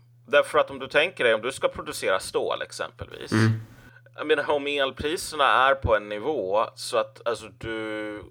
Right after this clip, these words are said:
Speaker 1: kostar mer att producera stål än vad du kan sälja stål på den internationella marknaden. Jag menar, då kommer du, du kommer bara stänga ner. Och just nu så har vi ett problem att våra elpriser ligger över en nivå som gör att du kan producera de mesta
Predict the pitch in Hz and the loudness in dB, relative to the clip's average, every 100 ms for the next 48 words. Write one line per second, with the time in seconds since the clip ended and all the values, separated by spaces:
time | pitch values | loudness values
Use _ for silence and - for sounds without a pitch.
0 | - - 135 - 131 113 139 139 - 98 | -20 -2 -2 2 2 2 4 2 2 -10
1 | - 110 101 - 170 123 101 101 95 107 | -4 -2 -2 0 2 2 2 -2 -6 -8
2 | - 110 147 - 92 90 - 92 90 90 | -2 0 0 -2 -2 -4 -2 -6 -6 -10
3 | 90 90 92 85 82 87 90 - 131 - | -8 -8 -6 -6 -4 -2 -2 -2 -2 -2
4 | - 113 123 120 123 160 143 110 98 120 | -4 -2 0 0 0 -2 0 -2 -4 -6
5 | 165 160 117 113 - 131 220 269 64 - | -4 0 0 0 0 -2 -2 -2 -6 -8
6 | - _ _ _ _ - 156 - 175 180 | -20 _ _ _ _ 0 0 2 -2 -2
7 | - 185 214 139 - 143 123 147 135 135 | 0 4 4 2 -2 -6 -2 4 4 4
8 | 135 - 127 110 175 127 127 - 120 110 | -4 -4 0 4 6 6 2 -2 -4 4
9 | 117 113 127 113 - 131 131 - 110 135 | 6 6 6 2 0 -8 -6 -4 -2 -2
10 | 139 113 110 120 117 104 101 101 120 165 | 0 2 4 6 6 4 0 -2 -4 0
11 | 110 104 - 110 107 110 101 104 - 104 | 2 2 0 -2 4 6 6 0 -10 -14
12 | - 101 - 156 147 110 98 104 98 - | -14 -14 -8 0 4 4 2 -4 -4 -2